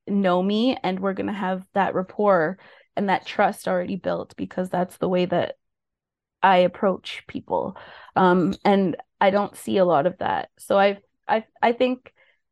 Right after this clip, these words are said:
just, like, thinking that people who use drugs are theft, thieves, and, like, they're gonna rob you and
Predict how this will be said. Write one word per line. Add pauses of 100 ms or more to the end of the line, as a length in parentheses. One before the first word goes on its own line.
(360)
just,
like, (1000)
thinking
that (400)
people
who
use
drugs
are (160)
theft, (580)
thieves,
and,
like,
they're
gonna
rob
you
and